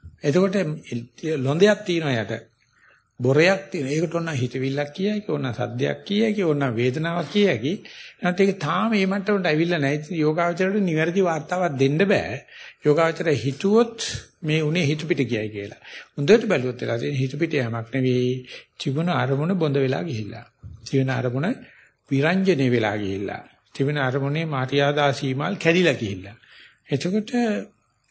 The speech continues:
මොකට ගියාද කියලා කියන්න බෑ. ඒ නිසා හිත පිට යනවා නම් ගිය කාරණාව තියෙන්න ඕනේ.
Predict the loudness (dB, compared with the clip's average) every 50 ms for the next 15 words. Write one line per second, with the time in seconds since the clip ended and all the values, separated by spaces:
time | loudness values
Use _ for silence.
0 | -20 -16 -8 -4 -2 -2 -2 -2 -2 0 0 2 2 2 2 2 2 2 2 2
1 | 2 4 2 2 2 0 -2 -4 -4 -4 -8 -8 -6 -6 -4 -4 -4 -4 -2 0
2 | 0 0 0 -2 -2 -2 -4 -4 -2 0 0 0 2 0 0 2 2 0 0 0
3 | 2 2 2 4 4 2 0 -2 -8 -16 -20 -18 -16 -16 -16 -18 -12 _ 0 4
4 | 6 6 6 4 2 0 0 -2 -4 -4 -6 -4 -4 -4 -4 -4 -6 -8 -10 -12
5 | -14 -18 -20